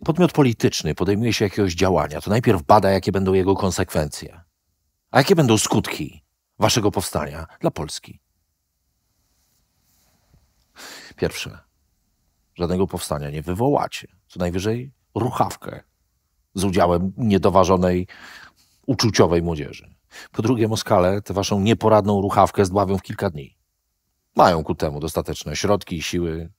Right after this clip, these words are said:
W królestwie ciągle jeszcze trwa stan wojenny, jakbyś pan zapomniał. Trzecie. Zaborca odpowie represjami. I tiurmy na Syberii,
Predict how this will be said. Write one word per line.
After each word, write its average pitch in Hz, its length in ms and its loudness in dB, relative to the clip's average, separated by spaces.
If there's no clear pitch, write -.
W - 40 -20
królestwie 110 420 0
ciągle 85 260 -2
jeszcze 78 220 -4
trwa 85 200 -4
stan 110 260 4
wojenny, 98 320 0
jakbyś 92 240 -4
pan 95 140 -6
zapomniał. 87 360 -8
Trzecie. - 380 -4
Zaborca 98 420 2
odpowie 95 380 -4
represjami. - 680 -8
I 120 120 0
tiurmy 117 420 6
na 101 100 6
Syberii, 107 540 4